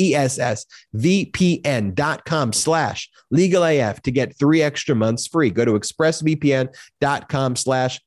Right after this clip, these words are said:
legal A F right now to learn more. And Popok, getting back into the law, look, this was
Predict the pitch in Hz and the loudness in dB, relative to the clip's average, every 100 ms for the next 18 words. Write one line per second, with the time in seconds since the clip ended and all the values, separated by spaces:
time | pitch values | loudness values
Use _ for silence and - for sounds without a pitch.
0 | _ 110 131 131 123 123 113 113 - - | _ 0 2 2 2 2 2 0 -4 -6
1 | 101 110 117 - 101 101 101 101 - _ | -2 0 0 -2 -2 0 0 -2 -6 _
2 | _ 185 147 85 - _ - 101 107 110 | _ 0 2 2 -4 _ -2 0 2 2
3 | 104 104 - _ _ 95 104 98 107 214 | 0 -2 -6 _ _ 0 2 2 0 0
4 | 202 196 185 - - _ _ 196 208 185 | 0 0 -2 -6 -20 _ _ -4 2 2
5 | 160 160 160 - - 151 160 151 - 160 | 2 0 -2 -4 -6 0 0 0 0 2
6 | 143 143 143 143 113 131 104 117 143 185 | 4 6 4 2 -2 0 2 2 0 0
7 | - - 180 - 185 180 190 196 185 | -2 -2 -4 -2 0 2 4 2 -2